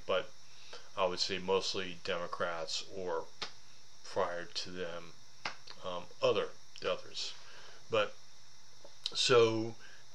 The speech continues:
as a conservative, we're trying to conserve the idea of separation of power. No part of the government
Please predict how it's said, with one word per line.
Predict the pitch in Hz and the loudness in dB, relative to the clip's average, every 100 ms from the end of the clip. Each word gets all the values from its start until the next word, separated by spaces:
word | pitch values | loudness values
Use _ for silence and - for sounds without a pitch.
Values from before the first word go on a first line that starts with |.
| 117 | 6
as | 110 110 110 113 113 - | 10 10 10 4 2 0
a | 107 101 98 98 98 - | 4 6 6 4 2 -2
conservative, | 117 - 196 226 160 101 98 107 - - - - - - - 113 | 0 4 6 4 4 4 4 2 -4 -6 -6 -6 -6 -6 -6 -2
we're | 110 | -2
trying | - 139 131 127 117 - | 0 4 6 6 4 0
to | - 107 104 104 101 - | 0 0 0 -2 -4 -6
conserve | 101 - - 104 101 95 | -2 0 2 4 4 2
the | 92 92 | 0 0
idea | 85 90 - 98 98 92 85 - - - 92 | 2 0 0 4 6 4 2 -2 -6 -6 -2
of | 92 85 | 0 0
separation | - - 110 104 95 - 101 | 2 2 2 2 0 0 -2
of | 87 - | -4 -4
power. | 90 87 87 85 85 - - - - - - - | -2 0 0 0 -4 -6 -6 -6 -6 -6 -6 -6
No | 95 120 131 | 4 6 6
part | 127 117 107 101 | 6 6 8 6
of | 92 | 0
the | |
government | 92 98 95 98 | 2 4 2 -2